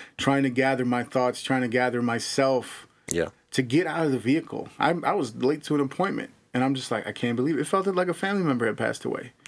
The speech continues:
Speaker 2: Well,
Speaker 1: And that's just how I felt about
Speaker 2: how
Speaker 1: Ron
Speaker 2: many years
Speaker 1: Santo.
Speaker 2: did you listen to him on the radio?
Speaker 1: But he was
Speaker 2: That's
Speaker 1: also
Speaker 2: why.
Speaker 1: on the radio,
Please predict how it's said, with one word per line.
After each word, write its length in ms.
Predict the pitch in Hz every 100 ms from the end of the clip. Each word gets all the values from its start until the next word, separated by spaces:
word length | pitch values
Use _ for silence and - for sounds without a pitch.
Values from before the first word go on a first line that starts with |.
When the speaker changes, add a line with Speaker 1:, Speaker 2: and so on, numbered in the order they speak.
| - -
Speaker 2:
Well, 140 | 107
Speaker 1:
And 100 | 135
that's 160 | 135 147
just 140 | 156
how 160 | 160 151
I 60 |
felt 280 | 143 - 160
about 140 | 147 135
Speaker 2:
how 120 | 131
Speaker 1:
Ron 80 | 135
Speaker 2:
many 120 | 139 135
years 100 | 143
Speaker 1:
Santo. 60 | 131
Speaker 2:
did 100 | 135
you 80 | 143
listen 240 | 160 156
to 60 | 147
him 80 |
on 80 | 160
the 60 | 165
radio? 340 | 214 233 98 -
Speaker 1:
But 280 | 151 143 - _ _ _ _ -
he 280 | 135 127 180
was 80 | 180
Speaker 2:
That's 220 | 127 -
Speaker 1:
also 60 |
Speaker 2:
why. 180 | 151 139
Speaker 1:
on 80 | 143
the 80 | 139
radio, 540 | 127 143 135 107 -